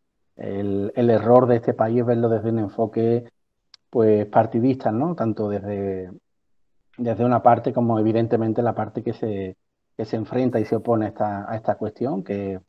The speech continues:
una cuestión radicalmente de democracia de, de base. Si un país no es capaz de hacer esto, esa democracia tiene, tiene un, un error de base. Y en las víctimas, yo creo que más que impotencia,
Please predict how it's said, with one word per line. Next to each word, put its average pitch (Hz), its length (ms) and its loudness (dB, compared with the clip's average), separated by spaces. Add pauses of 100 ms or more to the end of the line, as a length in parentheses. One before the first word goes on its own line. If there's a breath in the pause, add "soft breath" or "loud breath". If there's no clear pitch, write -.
una 104 140 -14
cuestión 107 340 -12
radicalmente 110 800 -6
de 113 180 -2
democracia 107 580 -6
de, 107 200 -6
de 110 200 -4
base. 101 300 -6 (400)
Si 110 60 -14
un 104 120 -8
país 110 280 2
no 113 160 0
es - 40 -8
capaz 110 280 -2
de 110 100 -4
hacer 104 420 -6
esto, 160 440 -2
esa 113 240 -10
democracia 117 560 -8
tiene, 107 360 -6 (420)
tiene 127 400 4
un, 127 120 4
un 123 60 6
error 113 300 4
de 107 100 4
base. 104 340 0 (500)
Y 131 300 4
en 110 180 2
las 110 120 4
víctimas, 131 400 2
yo 135 80 2
creo 135 140 4
que 143 80 2
más 131 160 4
que 135 140 0
impotencia, 131 840 2